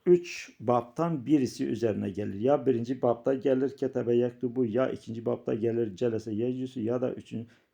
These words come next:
dördüncü babtan olan alime ya'lemu babı üzerinde gelir. Evet, ikinci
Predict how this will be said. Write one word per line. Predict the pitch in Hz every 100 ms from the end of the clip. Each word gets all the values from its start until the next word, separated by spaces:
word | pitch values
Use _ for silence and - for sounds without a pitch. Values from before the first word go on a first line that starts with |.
| _
dördüncü | 120 113 107 104 147
babtan | 123 117 - 127 123 120
olan | 117 139 -
alime | - 120 113 113
ya'lemu | 120 - 113 123 170 185 _ _ _ -
babı | 107 104
üzerinde | 110 107 101 104
gelir. | 92 92 92 95 - _ _ _ _ _ _ _ _ _ _
Evet, | 107 98 -
ikinci | - - 143 127 175 180 -